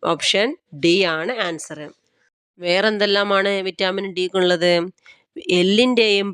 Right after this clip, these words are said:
പല്ലിൻ്റെയും വളർച്ചയ്ക്ക് ആവശ്യമായ ജീവകമാണ് ജീവകം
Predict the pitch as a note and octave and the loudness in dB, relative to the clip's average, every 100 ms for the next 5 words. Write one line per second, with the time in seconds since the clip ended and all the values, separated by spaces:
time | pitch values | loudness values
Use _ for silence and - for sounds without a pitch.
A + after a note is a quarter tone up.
0 | E3+ D#3 D#3+ G3+ A#3 A#3 A3+ A#3 F#3+ F3+ | -2 0 0 2 2 4 4 2 0 -2
1 | - F#3+ - F3+ F3+ - F#3 F3+ F3 G3 | -4 -6 0 0 0 -4 -2 -2 0 0
2 | D4+ - _ _ - F3 F3+ F3 F3 F3 | 0 -4 _ _ -4 0 2 2 2 2
3 | E3+ E3 D#3 E3 E3 E3 | 0 -2 -4 -6 -6 -6